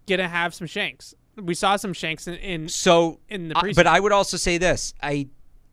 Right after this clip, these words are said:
Speaker 2: I, I was gonna say my biggest concern, every punter's gonna have shanks. My biggest concern is touchbacks.
Speaker 1: Yeah.
Speaker 2: I think they're gonna be more aggressive going for it on fourth down over the fifty.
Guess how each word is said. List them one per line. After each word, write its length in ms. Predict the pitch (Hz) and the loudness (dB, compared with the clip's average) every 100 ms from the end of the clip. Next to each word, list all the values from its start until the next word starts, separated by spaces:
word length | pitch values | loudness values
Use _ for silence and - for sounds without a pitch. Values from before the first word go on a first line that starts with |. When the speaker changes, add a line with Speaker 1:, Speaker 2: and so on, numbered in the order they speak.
| _ _ _ _ - | _ _ _ _ 4
Speaker 2:
I, 140 | 147 165 | 6 6
I 60 | 160 | 4
was 140 | 156 | 2
gonna 180 | - 302 | -2 -2
say 160 | - 233 | 0 2
my 100 | 196 | 2
biggest 260 | 175 170 - | 0 -2 -4
concern, 260 | 156 170 165 | -4 -2 -2
every 180 | 151 143 | -2 -2
punter's 240 | 135 107 | -6 -8
gonna 100 | 110 | -12
have 60 | 92 | -14
shanks. 240 | - - - _ _ | -18 -20 -20 _ _
My 140 | 156 170 | 0 2
biggest 380 | 151 226 269 - | 2 0 0 -4
concern 400 | 214 - 190 160 | -6 -2 -2 -2
is 120 | 131 | -4
touchbacks. 640 | - 160 196 220 226 - - _ _ | -4 -4 -4 -6 -8 -14 -20 _ _
Speaker 1:
Yeah. 240 | 160 131 127 - - - - - | -10 -10 -12 -20 -20 -20 -8 0
Speaker 2:
I 600 | 156 180 190 202 202 175 - _ _ | 4 4 4 0 -4 -12 -20 _ _
think 320 | 180 170 - | -4 -4 -6
they're 100 | 165 | -8
gonna 220 | 139 151 | -6 -6
be 120 | 143 147 | -6 -6
more 200 | 139 135 | -4 -6
aggressive 400 | 123 120 - 120 | -4 -6 -6 -10
going 240 | 110 113 | -14 -14
for 100 | 104 117 | -12 -12
it 40 | |
on 120 | 113 | -12
fourth 260 | - 110 - | -14 -16 -12
down 240 | 117 104 - - | -10 -12 -16 -12
over 180 | 120 113 | -8 -8
the 80 | |
fifty. 440 | 113 110 - 101 | -10 -14 -14 -18